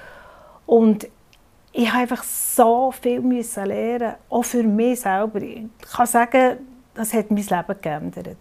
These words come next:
Ich habe andere Werte angefangen zu schätzen. Ich habe, ähm,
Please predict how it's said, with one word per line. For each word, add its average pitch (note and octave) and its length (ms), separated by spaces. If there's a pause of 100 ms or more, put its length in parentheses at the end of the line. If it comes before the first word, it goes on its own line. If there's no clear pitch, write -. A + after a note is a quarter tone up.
Ich G#3 140
habe G#3+ 260
andere G3+ 480
Werte F#3+ 340 (380)
angefangen F#3 300
zu F#3 60
schätzen. F3+ 560 (180)
Ich F3+ 80
habe, E3 260
ähm, C#3+ 400